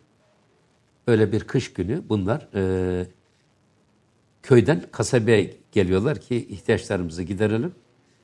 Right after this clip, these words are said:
Tam yoldan gelirken bir, bir kar, bir tipi, bir bora, bir fırtına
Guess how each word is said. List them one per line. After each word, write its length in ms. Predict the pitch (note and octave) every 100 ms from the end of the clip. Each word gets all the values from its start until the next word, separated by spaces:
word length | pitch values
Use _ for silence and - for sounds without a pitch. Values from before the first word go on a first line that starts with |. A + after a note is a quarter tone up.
| _ -
Tam 260 | D3+ C3 C3+
yoldan 340 | C#3+ A2+ G#2+
gelirken 400 | B2 F#2 D#3+ C#3
bir, 140 | B2+ - - _ _ _ G2 F#2+ - -
bir 300 | B2+ G2+ -
kar, 420 | - A2 F2 D#2+
bir 220 | A2+ F2+
tipi, 360 | - F#2+ G#2 F2
bir 200 | A#2+ F#2+
bora, 320 | A2+ G#2+ F#2
bir 80 | A#2+
fırtına 520 | - - G#2+ C3+